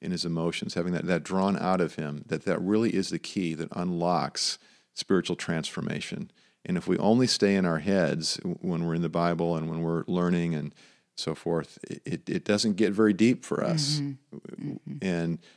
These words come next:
Speaker 1: we, we just don't realize how much when we're minimizing, avoiding, denying our emotions, how much that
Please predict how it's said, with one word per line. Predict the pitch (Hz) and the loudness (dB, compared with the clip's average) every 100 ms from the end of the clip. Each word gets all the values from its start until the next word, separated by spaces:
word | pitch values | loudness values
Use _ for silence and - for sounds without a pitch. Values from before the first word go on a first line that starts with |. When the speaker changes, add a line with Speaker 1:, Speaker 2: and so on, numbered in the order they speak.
| _ - | _ 0
Speaker 1:
we, | 98 | 2
we | 107 117 | 4 4
just | 143 | 6
don't | 202 135 | 4 6
realize | 117 185 131 85 82 | 8 8 8 6 4
how | 117 113 | 2 4
much | 113 120 117 - - - - | 6 6 4 2 -2 -6 -6
when | 101 98 98 | -2 0 2
we're | 95 90 - - _ _ _ - | 4 2 -2 -20 _ _ _ -6
minimizing, | 92 95 120 135 127 123 120 117 110 107 101 - | 2 4 6 6 6 6 6 4 6 4 2 0
avoiding, | 87 80 98 107 101 98 95 90 - - | -8 4 8 8 8 4 4 0 -4 -6
denying | 87 87 95 104 101 - | -2 2 4 4 4 2
our | 87 87 85 | -2 -2 -2
emotions, | 87 85 85 - 85 78 78 - - _ _ - | -2 -2 -2 -2 -6 -6 -6 -8 -10 _ _ -14
how | - 101 104 | -6 0 2
much | 98 107 90 - - | 4 4 4 2 -4
that | 90 87 80 - | 0 0 0 -2